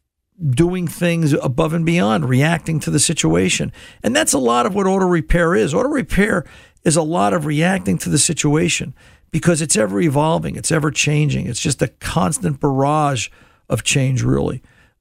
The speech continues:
Uh, you know, and that's what makes one shop better or different than the rest. And it's difficult because how do you, the consumer, find that shop if that's what you're looking for? Not all of you are.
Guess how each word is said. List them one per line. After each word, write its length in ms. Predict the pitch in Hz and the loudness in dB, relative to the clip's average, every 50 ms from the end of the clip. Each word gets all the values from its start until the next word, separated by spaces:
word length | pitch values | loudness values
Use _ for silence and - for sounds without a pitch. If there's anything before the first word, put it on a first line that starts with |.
| - | -12
Uh, 280 | - - - 143 151 165 170 | -8 -6 -6 -6 -6 -6 -4
you 100 | 143 165 | -2 0
know, 80 | 151 | 0
and 80 | 147 147 | 2 2
that's 180 | 165 175 - - | 2 2 2 2
what 140 | 196 - | 2 2
makes 240 | 165 160 156 135 - | 2 0 -2 0 0
one 220 | 135 139 151 160 151 | 0 0 2 0 0
shop 380 | - - - 156 151 151 147 147 | 0 0 0 0 0 0 -2 -4
better 500 | 135 117 123 143 147 147 147 143 127 - _ _ | -4 0 2 2 2 2 2 0 -2 -6 _ _
or 120 | - 139 131 | 0 0 0
different 600 | 113 107 104 127 151 135 - 139 135 - 113 - _ _ _ | 0 0 0 0 0 0 0 -6 -8 -8 -8 -14 _ _ _
than 180 | - 135 135 131 | -4 -2 0 2
the 80 | 127 123 | 2 2
rest. 460 | 123 135 135 131 117 104 - - - - _ _ _ _ _ _ _ _ _ _ _ _ - | 4 2 2 0 -2 -4 -8 -12 -16 -20 _ _ _ _ _ _ _ _ _ _ _ _ -2
And 380 | - 170 165 165 165 165 175 - _ _ | 0 2 2 2 2 0 -2 -6 _ _
it's 480 | - 190 180 151 - - - - - - _ _ _ _ _ - - | 0 0 0 2 0 0 0 -2 -4 -6 _ _ _ _ _ -12 -10
difficult 580 | 139 143 226 - - - - 139 131 123 123 - | -2 -2 0 2 2 0 0 0 -4 -4 -4 -4
because 280 | - - - 151 139 117 | -4 0 0 0 0 0
how 200 | 123 165 214 220 | -2 -2 -2 -2
do 80 | 214 | -4
you, 280 | 202 175 175 190 196 196 | -4 -4 -2 0 0 0
the 100 | 170 170 | 0 -2
consumer, 760 | - 165 156 131 - - - 185 185 180 151 131 120 110 - _ _ _ _ _ _ _ _ | -2 -2 -2 -2 -2 0 0 0 0 2 2 0 0 -2 -4 _ _ _ _ _ _ _ _
find 460 | - - - 165 165 160 165 156 151 | -12 -4 -2 0 0 2 0 0 0
that 180 | 151 143 135 | 0 0 0
shop 380 | - - - 160 151 143 139 143 | -2 -2 0 0 0 0 -2 -4
if 100 | 131 - | -6 -4
that's 220 | - 147 135 - | -2 -2 -2 -2
what 140 | - 127 - | -4 -4 -2
you're 100 | 143 139 | 0 0
looking 240 | 143 151 156 165 135 | 0 0 0 -4 -8
for? 200 | - - 127 - | -6 -4 -6 -4
Not 240 | - 196 247 269 277 | -2 0 0 2 4
all 200 | 277 269 285 285 | 2 2 2 0
of 60 | 269 | 0
you 180 | 269 277 269 269 | 0 0 2 2
are. 280 | 269 269 - - - | 2 2 0 -2 -6